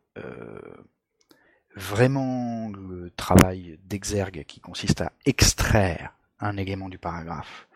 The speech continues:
euh, et à l'utiliser, euh, pour aérer le texte. En gros, c'est quand on met une citation en très gros avec des petits guillemets, euh, qui est, qui a pour fonction visuelle d'aérer le texte et pour fonction informative de résumer le texte.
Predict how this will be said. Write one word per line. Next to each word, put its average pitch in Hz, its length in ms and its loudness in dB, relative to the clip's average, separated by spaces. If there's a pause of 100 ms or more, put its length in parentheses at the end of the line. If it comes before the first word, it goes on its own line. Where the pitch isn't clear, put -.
(440)
euh, 95 260 0 (100)
et 101 140 -2
à 98 60 0
l'utiliser, 98 1120 -4 (180)
euh, - 360 -18 (640)
pour 98 260 -4
aérer 101 400 4
le 92 60 -8
texte. - 480 -2 (100)
En 87 120 -12
gros, 101 200 -6
c'est - 180 -6
quand 98 160 -10
on 104 40 -8
met 101 100 -4
une 98 80 -2
citation 101 420 -2
en 98 40 -8
très 101 160 -6
gros 101 220 -6
avec 92 80 -6
des 90 60 -10
petits 92 140 -10
guillemets, 92 420 -4
euh, 69 200 -14 (460)
qui 87 420 -8
est, 73 320 -10 (1080)
qui 101 320 -4
a 95 240 2 (220)
pour - 160 -10
fonction 120 480 -4
visuelle 110 640 2
d'aérer 95 320 2
le 90 60 -8
texte - 320 -2 (320)
et 117 60 -10
pour 101 160 -8
fonction 92 760 -8
informative 104 640 0 (480)
de 95 80 -6
résumer 110 380 -4
le 92 60 -4
texte. - 280 -2